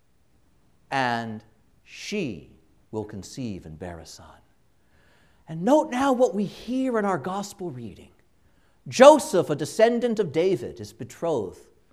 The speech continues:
without knowing it to the one who is the virgin. Joseph has royal blood, but he doesn't have a throne.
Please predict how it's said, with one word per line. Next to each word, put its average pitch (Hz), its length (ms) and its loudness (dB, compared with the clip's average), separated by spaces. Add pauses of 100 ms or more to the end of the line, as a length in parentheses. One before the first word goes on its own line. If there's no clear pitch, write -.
(140)
without 147 360 0
knowing 127 360 -4
it 76 240 -18 (540)
to 117 100 -14
the 110 100 -6
one 117 300 -4
who 127 220 -12
is 104 440 -8 (480)
the 85 640 -12 (420)
virgin. 78 440 -16 (2000)
Joseph 262 500 6
has 226 440 0
royal 226 360 6
blood, 170 480 2 (680)
but 113 140 -6
he 120 140 -10
doesn't 117 400 -4
have 104 220 -10
a 104 40 -12
throne. 110 460 -18